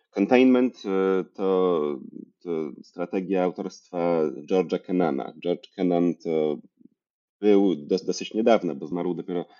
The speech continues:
bodajże w dwa tysiące pierwszym roku, przeżył jakieś sto trzy lata. Amerykański polityk,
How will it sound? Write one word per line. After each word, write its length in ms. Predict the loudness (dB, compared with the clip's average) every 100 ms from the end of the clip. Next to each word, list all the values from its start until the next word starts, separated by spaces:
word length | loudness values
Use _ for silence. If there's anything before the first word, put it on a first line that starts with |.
| _ _ _ -20 -12
bodajże 400 | -6 -2 -2 -4
w 20 |
dwa 120 | -6
tysiące 320 | -8 -8 -10 -4
pierwszym 360 | -6 -2 2
roku, 260 | 2 2 -12
przeżył 260 | -14 -10
jakieś 260 | -10 -10 -12
sto 180 | -10 -10
trzy 200 | -8 -4
lata. 360 | -4 -2 -8 -8 _ _ _ -6
Amerykański 1000 | -4 0 0 0 -4 -8 -4 -2 -2 -4 _ _ _ _ _
polityk, 560 | -2 -2 2 -2 -2